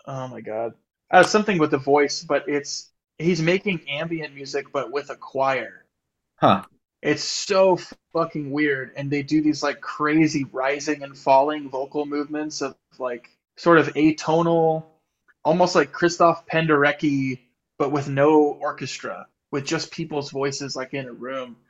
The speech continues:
Speaker 2: Huh.
Speaker 1: It's really crazy shit. And I love that kind of stuff. And I would love to put more wild shit like that, but the other guys in the band are just like, "Dude, this is too much. Like, let's get to, like,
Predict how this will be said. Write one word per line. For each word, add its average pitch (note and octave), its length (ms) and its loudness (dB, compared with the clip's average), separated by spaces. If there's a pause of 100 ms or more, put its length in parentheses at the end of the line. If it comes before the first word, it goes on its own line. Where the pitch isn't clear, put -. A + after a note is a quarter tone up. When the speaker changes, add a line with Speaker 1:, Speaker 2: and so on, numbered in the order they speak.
(240)
Speaker 2:
Huh. C#3+ 140 6
Speaker 1:
It's B2+ 160 4
really D#3+ 540 4
crazy C#3 400 0
shit. C3+ 320 -2
And B2 80 -14
I C3+ 100 -4
love C#3 600 -2
that C3 180 -8
kind C3+ 120 -6
of - 60 -16
stuff. C3 300 -6
And A#2 140 -12 (680)
I D3 120 6
would D3+ 120 6
love D#3 160 6
to D3 80 0
put D#3 220 -4
more C#3+ 460 4
wild C3+ 520 2
shit C#3+ 240 -6
like C3+ 200 -6
that, C#3 320 0 (180)
but C3 280 -6
the C3+ 140 -6
other C#3+ 200 -2
guys C3+ 340 -4
in C3 60 -20
the B2+ 60 -14
band B2 360 -12
are B2 60 -14
just C3 220 -16
like, B2 200 -12
"Dude, A#2+ 280 -8 (140)
this - 220 -8
is C#3 240 -10 (200)
too - 140 -12
much. B2+ 360 -8
Like, - 260 -12 (320)
let's C#3+ 180 0
get E3+ 240 2
to, D3+ 220 -6
like, C#3+ 240 -2